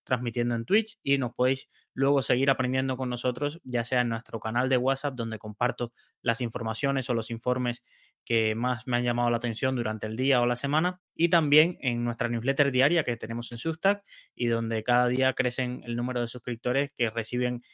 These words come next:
un poco estas píldoras y estas anécdotas de una forma más detallada. Sin más dilación, vamos a dar comienzo al episodio de hoy. Hoy ya vamos a dar paso a alguna de las historias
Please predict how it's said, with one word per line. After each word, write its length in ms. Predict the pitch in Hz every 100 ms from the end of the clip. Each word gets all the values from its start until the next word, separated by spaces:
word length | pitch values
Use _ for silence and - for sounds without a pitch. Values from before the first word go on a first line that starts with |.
| -
un 140 | - 127
poco 240 | 135 139
estas 260 | 131 139 120
píldoras 440 | - 143 139 131 127
y 40 |
estas 260 | 123 131 123
anécdotas 640 | 123 123 127 127 139 - 131
de 260 | 117 117
una 320 | 117 120 123
forma 360 | 117 123 123 123
más 360 | 117 117 - -
detallada. 640 | 117 113 110 110 104 98 _ - -
Sin 200 | - 135
más 320 | 185 165 -
dilación, 480 | 160 151 156 196 196
vamos 240 | 147 147 143
a 60 |
dar 260 | 143 143 139
comienzo 480 | 139 143 147 - 139
al 100 | 135
episodio 420 | 127 - 147 151
de 40 |
hoy. 160 | 190 220 - - _
Hoy 400 | 139 147 131 - _ _
ya 120 | 131
vamos 280 | 139 147 -
a 60 |
dar 400 | 135 139 139 131 -
paso 320 | 139 139 135
a 40 | 120
alguna 340 | 120 131 139
de 60 | 135
las 180 | 120 123
historias 560 | - 139 135 127 -